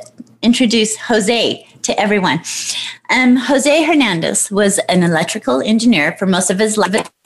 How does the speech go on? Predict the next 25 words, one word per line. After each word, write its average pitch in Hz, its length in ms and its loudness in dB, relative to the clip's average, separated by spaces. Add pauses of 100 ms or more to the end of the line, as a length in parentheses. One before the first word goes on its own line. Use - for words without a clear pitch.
(600)
No 226 260 2
background 180 760 0
or 175 160 0
pedigree 175 500 0
in 156 180 -4
art. 135 340 -2 (1160)
After 196 360 -2
a 185 160 -2
near-death 220 600 0
experience 160 680 -2
in 180 220 0
January 185 540 0
two 214 260 -2
thousand 156 560 -4 (600)
and 202 180 2
the 202 60 2
long, 214 480 2
difficult 220 560 -4
physical 240 480 0
recovery, 202 760 -2 (580)
his 208 260 -2
life 220 360 -2
path 233 360 -4 (180)
changed 170 560 -2
dramatically. 165 800 -2